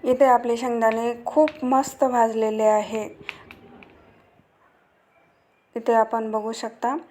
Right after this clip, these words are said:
तुम्हाला मी शेंगदाणे चोळून दाखवत आहे. त्याची साल एकदम मस्त निघत आहे. आता आपण एका ताटामध्ये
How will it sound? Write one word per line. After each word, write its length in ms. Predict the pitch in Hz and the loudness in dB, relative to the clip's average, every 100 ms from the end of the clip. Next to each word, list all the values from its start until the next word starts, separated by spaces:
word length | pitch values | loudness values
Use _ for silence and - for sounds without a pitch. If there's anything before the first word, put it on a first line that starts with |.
| _ _ _ _ - - | _ _ _ _ -16 -6
तुम्हाला 340 | 262 262 247 | 2 4 4
मी 180 | 262 262 | 2 0
शेंगदाणे 500 | 262 247 226 220 226 | -6 -6 -4 -4 -4
चोळून 360 | 233 233 226 247 | -2 0 0 2
दाखवत 360 | 240 233 226 | 0 -2 -4
आहे. 240 | 220 214 240 | -4 -4 -6
त्याची 320 | 254 233 240 | -6 -6 -6
साल 320 | 233 233 240 | -2 2 2
एकदम 380 | 233 226 214 240 | 0 -6 -4 -4
मस्त 380 | 240 233 233 254 | -2 -4 -4 -4
निघत 420 | 240 226 214 214 | -2 -2 -2 0
आहे. 280 | 208 208 202 - _ _ _ _ _ _ _ _ _ _ _ _ _ | -2 -2 -8 -12 _ _ _ _ _ _ _ _ _ _ _ _ _
आता 220 | 226 233 | -4 2
आपण 260 | 262 262 254 | 2 2 -2
एका 200 | 226 240 | -2 -2
ताटामध्ये 760 | 233 214 269 262 240 220 240 | -2 -2 -2 -2 -2 -2 -2